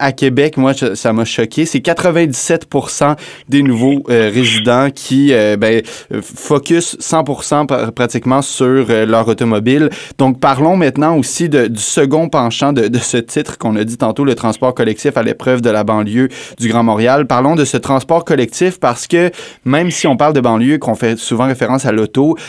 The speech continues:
euh, on, on a un lien avec la ville qu'on veut faire pour justement, euh, j'ai envie de dire, dynamiser ce, ce, ce, ce, ce voyagement-là.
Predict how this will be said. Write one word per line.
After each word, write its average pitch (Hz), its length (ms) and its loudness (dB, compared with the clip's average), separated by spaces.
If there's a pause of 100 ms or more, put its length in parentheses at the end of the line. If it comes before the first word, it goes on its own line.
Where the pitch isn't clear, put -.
(160)
euh, 107 500 4
on, 110 260 2
on 117 180 2
a 147 200 4
un 127 160 2
lien 139 440 2
avec 117 220 0
la 113 120 2
ville 139 300 2
qu'on 113 160 0
veut 123 200 0
faire 135 420 0
pour 139 440 0
justement, 120 640 0
euh, 107 320 0 (300)
j'ai 120 100 -2
envie 110 140 0
de 113 60 -4
dire, 135 120 2
dynamiser 131 800 0
ce, 107 320 0
ce, 104 220 -4
ce, 101 360 -2
ce, 107 160 -8 (420)
ce - 140 -6
voyagement-là. 113 920 2